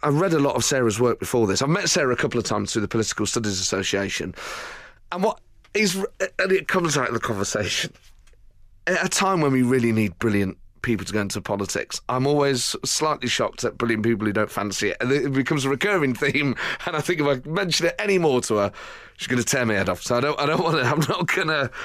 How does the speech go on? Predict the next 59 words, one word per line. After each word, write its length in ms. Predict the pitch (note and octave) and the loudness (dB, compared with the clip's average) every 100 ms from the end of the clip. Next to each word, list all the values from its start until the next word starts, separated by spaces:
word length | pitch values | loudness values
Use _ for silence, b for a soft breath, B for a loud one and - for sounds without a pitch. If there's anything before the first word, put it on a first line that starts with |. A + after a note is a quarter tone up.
| B | B
I'm 60 | |
not 80 | D#3+ | -2
gonna 140 | E3+ E3+ | 0 0
ask 220 | E3 - | -2 -2
her 80 | D#3+ | -4
ever 180 | F#3+ E3+ | -2 0
again 260 | E3+ D3+ D3+ | 0 0 0
if 100 | A2 | 0
she 60 | |
wants 140 | C3 A#2 | 0 0
to 80 | B2+ | -2
stand 100 | G#2 | -2
for 60 | |
Parliament, 300 | A2+ A#2 A#2 | 0 0 0
but 80 | C3+ | -2
it 120 | C#3+ | -2
does, 440 | D#3+ F3 B2 - - B B B B B - | 0 0 2 -2 -4 B B B B B -6
it 140 | - | -4
crops 320 | - - - | -4 -4 -4
up 100 | F#2 | -4
each 160 | G2 - | -4 -2
other 220 | G2 G2 - | 0 0 0
because 260 | D3 D#3+ E3+ | -2 2 2
she 120 | F3 | 2
does 120 | D#3+ | 2
so 120 | F3+ | 2
much 180 | D#3+ C#3 | 2 2
work 280 | D#3+ D#3+ - | 2 2 2
in 100 | A2 | 0
Parliament. 480 | G#2 G2+ G2 F#2 - A2+ G#2 - | 0 0 -2 -4 -6 -12 -12 -10
She 180 | - A2+ | -6 -4
published 360 | - A#2+ A2 G2 | -2 -2 -2 -2
a 40 | |
thing 120 | A#2 | -2
called 160 | G#2+ A2 | 0 -2
the 40 | |
Good 200 | G#2 A2+ | 0 -2
Pa-, 140 | - - - - - | -4 -10 -12 -16 -6
Parliament 380 | D3+ D3 C#3 | 0 2 2
Report, 340 | C3+ - C#3+ C3 | 0 0 0 0
which 160 | A2 | -4
was 100 | A2 | -6
done 220 | G2+ A#2+ G#2+ B B B B | 0 0 -2 B B B B
with 120 | A#2 | -2
the 40 | |
Speaker's 440 | A#2 - C#3+ - B2+ | -2 0 0 0 0
Office. 280 | C3 C3+ A#2+ | 0 0 0
She 200 | - G#2+ | 2 2
was 140 | G2 | 0
a 60 | F#2+ | -2
special 360 | - C3 A2+ | -2 0 0
advisor 420 | G#2+ B2+ B2 - | 0 0 0 -2
to 60 | - | 0
the 60 | C3 | 0
All-Party 380 | A#2+ B2 A#2 | 2 0 -2
Parliamentary 460 | - B2 A#2 A2 - | -2 0 2 0 0
Group 180 | A#2 G#2+ | -2 0
on 140 | G2+ | 0
Women. 340 | B2+ C#3+ C3+ | 2 2 2